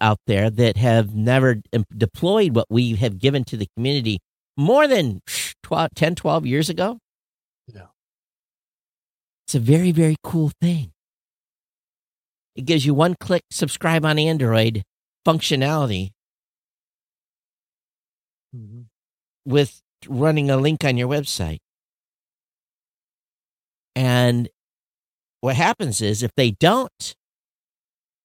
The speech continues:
Speaker 1: if they don't have an Android app, then we give them the opportunity to install one. But once,
Speaker 2: Right.
Speaker 1: once one is installed, then, then guess what happens?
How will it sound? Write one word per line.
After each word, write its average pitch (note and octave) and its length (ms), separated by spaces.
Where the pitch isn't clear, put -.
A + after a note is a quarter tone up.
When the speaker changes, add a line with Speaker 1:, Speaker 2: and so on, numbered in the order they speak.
Speaker 1:
if C3+ 240
they C#3+ 140
don't G#3 600
have A#2 260
an G#2+ 100
Android F2 420
app, C#2+ 260
then E3 160
we G3 100
give F#3 240
them G3 180
the F#3 120
opportunity C3+ 840
to G#3+ 120
install D4 580
one. F#2+ 400
But D#3 180
once, G3 400
Speaker 2:
Right. C#3 60
Speaker 1:
once F#3+ 300
one F#3+ 200
is E3+ 160
installed, F#3+ 760
then, F3 300
then F3 180
guess F#3 280
what F#3+ 140
happens? A3+ 580